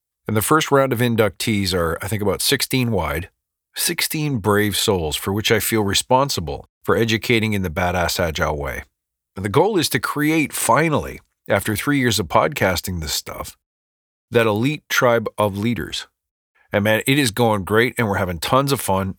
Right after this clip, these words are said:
If you want to find out more about it, just reach out at contact at badassagile dot com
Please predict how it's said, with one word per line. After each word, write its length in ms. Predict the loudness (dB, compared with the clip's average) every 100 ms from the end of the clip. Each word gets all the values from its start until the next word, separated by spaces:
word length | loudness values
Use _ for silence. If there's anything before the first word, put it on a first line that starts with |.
| _ _ _ _ -4
If 120 | 0
you 80 | 2
want 120 | 2
to 80 | 2
find 240 | 2 4
out 140 | 2
more 200 | 2 0
about 240 | -2 -4 -6
it, 40 |
just 240 | -2 -2 0
reach 220 | 0 2
out 160 | 2
at 100 | 2
contact 540 | 0 0 2 2 0 -2
at 100 | -4
badassagile 680 | 0 2 0 0 0 -2 -4
dot 180 | -6 -8
com 360 | -10 -10 -12